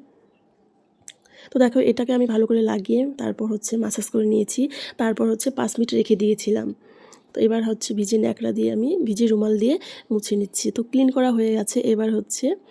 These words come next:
আহ, নাম্বার থ্রি, তিন নাম্বার,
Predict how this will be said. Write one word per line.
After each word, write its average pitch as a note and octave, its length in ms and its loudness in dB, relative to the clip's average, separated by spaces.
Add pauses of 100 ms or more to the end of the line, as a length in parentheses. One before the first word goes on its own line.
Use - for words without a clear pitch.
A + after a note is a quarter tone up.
(580)
আহ, G#3+ 200 0
নাম্বার G#3+ 380 2 (180)
থ্রি, - 340 0 (840)
তিন A#3 220 4
নাম্বার, A3+ 380 0